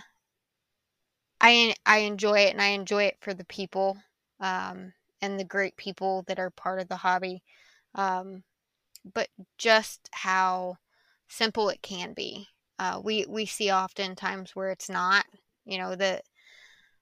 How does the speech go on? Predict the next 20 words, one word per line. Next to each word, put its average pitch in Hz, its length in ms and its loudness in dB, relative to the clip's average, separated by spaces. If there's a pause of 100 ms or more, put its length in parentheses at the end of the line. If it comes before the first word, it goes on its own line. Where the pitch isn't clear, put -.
(120)
um, 196 540 2 (1160)
you 214 100 0
know, 180 380 -4
w-, 202 260 -10
when 240 240 0
you're 214 120 2
trying 240 360 6
to 214 80 0
do 202 180 2
it 190 120 0
to 208 100 -10
make 190 160 -2
a 185 60 -4
profit, 185 440 0
sometimes 190 400 -8
it, - 220 -4
you 202 200 -4
lose 190 340 -6
that. - 340 -4
But 196 440 2